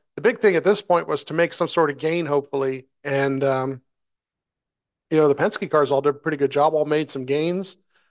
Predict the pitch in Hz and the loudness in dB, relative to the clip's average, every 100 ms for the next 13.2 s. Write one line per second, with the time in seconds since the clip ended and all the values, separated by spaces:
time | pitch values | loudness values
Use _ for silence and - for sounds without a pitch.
0 | _ - 131 127 131 170 170 151 170 165 | _ -4 -2 -2 -2 0 0 0 2 4
1 | 151 143 - - 123 123 123 120 _ - | 4 0 -8 -8 -4 -2 -4 -12 _ -6
2 | - 165 - 214 196 165 175 220 170 - | 0 2 4 4 4 2 0 2 -2 -2
3 | - 143 143 190 - 135 - 131 - 175 | -2 2 4 2 -2 -4 -4 -10 -2 0
4 | 170 - 190 233 233 _ _ _ _ 139 | 0 -2 -4 -4 -8 _ _ _ _ -10
5 | - 170 151 - 190 262 233 139 - - | -4 -4 -4 0 2 2 0 -2 -2 0
6 | 170 196 175 160 - 170 - 185 185 160 | 0 0 -2 -4 -4 -6 0 2 2 0
7 | 135 139 147 165 151 151 151 160 156 - | -2 0 2 2 0 0 -2 -4 -8 2
8 | 151 131 123 - 127 127 _ - - _ | 2 2 -4 -2 -2 -2 _ -20 -20 _
9 | - 127 120 123 135 143 139 165 170 156 | -4 -2 -2 -2 0 2 2 2 2 0
10 | 170 165 - 147 151 143 165 147 160 151 | 0 -2 -4 -4 0 2 0 -2 -2 -6
11 | 143 156 147 - 160 143 127 117 _ 131 | -2 0 -2 -2 -2 -2 -4 -14 _ -6
12 | 123 120 117 156 139 139 135 135 131 - | -6 -6 -4 -2 -2 -2 -2 -2 -4 -8
13 | 120 113 | -10 -10